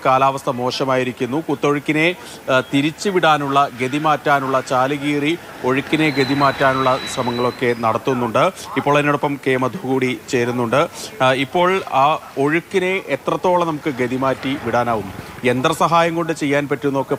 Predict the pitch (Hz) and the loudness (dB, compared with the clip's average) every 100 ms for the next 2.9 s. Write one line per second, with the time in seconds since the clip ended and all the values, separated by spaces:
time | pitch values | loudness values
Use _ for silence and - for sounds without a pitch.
0 | 131 120 127 156 170 175 175 180 160 139 | 0 0 2 2 4 2 -2 -4 0 0
1 | 131 139 123 110 143 - - - - 131 | 2 0 0 0 -4 -6 -16 -16 -12 -6
2 | 123 160 180 180 - - 135 135 135 | 0 2 2 -2 -8 0 2 2 0